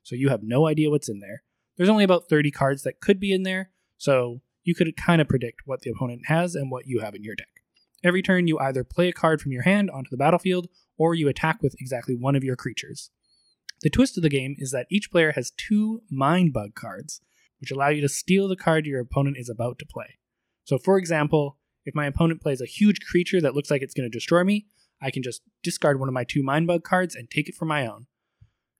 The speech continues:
It's a really cool game that has a lot of really powerful effects, so every card feels overpowered,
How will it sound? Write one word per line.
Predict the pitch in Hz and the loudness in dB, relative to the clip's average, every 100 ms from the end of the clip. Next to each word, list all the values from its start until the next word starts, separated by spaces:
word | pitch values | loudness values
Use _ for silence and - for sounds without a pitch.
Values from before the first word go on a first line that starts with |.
| _ | _
It's | 165 | 0
a | 190 | 4
really | 214 240 - | 4 4 0
cool | - 226 220 | 2 4 4
game | 190 185 190 | 0 -2 0
that | 160 | 0
has | 143 | 0
a | 139 | 2
lot | 139 | 2
of | 135 120 | 2 0
really | 151 175 175 - | 0 2 0 -4
powerful | - 156 180 - 160 | 0 2 2 2 0
effects, | - 156 - | 2 -2 0
so | - - | -6 -4
every | 165 190 | -2 -2
card | - 147 143 | -2 -2 -2
feels | - 143 | 0 0
overpowered, | 135 127 123 180 196 185 | 0 -6 0 2 2 0